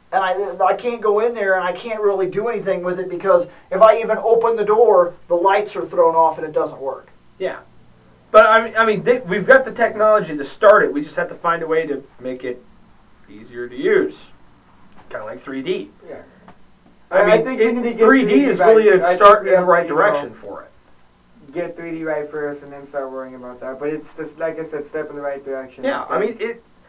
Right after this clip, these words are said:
Speaker 2: Every technology we have and we perfect opens a new door to some new technology that actually advances on the old, which is a good thing.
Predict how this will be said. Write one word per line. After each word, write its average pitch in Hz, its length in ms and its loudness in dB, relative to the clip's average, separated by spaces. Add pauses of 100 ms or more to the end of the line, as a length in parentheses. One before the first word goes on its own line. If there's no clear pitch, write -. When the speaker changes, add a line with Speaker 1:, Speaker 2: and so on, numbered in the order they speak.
(340)
Speaker 2:
Every 254 280 2
technology 220 720 -2
we 165 300 -12
have 160 380 -4
and 135 100 -10
we 127 100 -8
perfect 151 600 -8
opens 139 340 -6
a 139 40 -10
new 151 180 -8
door 147 280 -2
to - 80 -12
some 156 300 -8
new 170 140 -12
technology 131 640 -6
that 123 180 -4
actually 123 420 -6
advances 120 460 -10
on 113 220 -8
the 113 80 -10
old, 104 240 -12 (1500)
which 170 140 -8
is 202 100 -16
a 233 40 -10
good 311 180 -6
thing. - 180 -8